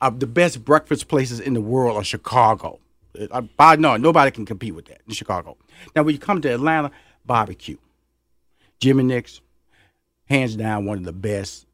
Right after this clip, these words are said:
chains, you know, it, it, that I would recommend people to go to.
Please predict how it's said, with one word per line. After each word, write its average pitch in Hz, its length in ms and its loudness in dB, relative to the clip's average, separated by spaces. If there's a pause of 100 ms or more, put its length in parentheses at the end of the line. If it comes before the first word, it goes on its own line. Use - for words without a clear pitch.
(140)
chains, 101 760 -6
you 107 160 -4
know, 78 260 -12 (360)
it, 101 140 -8
it, 92 240 -12
that 95 120 -6
I 104 60 0
would 95 160 -4
recommend 101 420 -6
people 107 240 -12
to 95 80 -10
go 92 200 -12
to. - 260 -12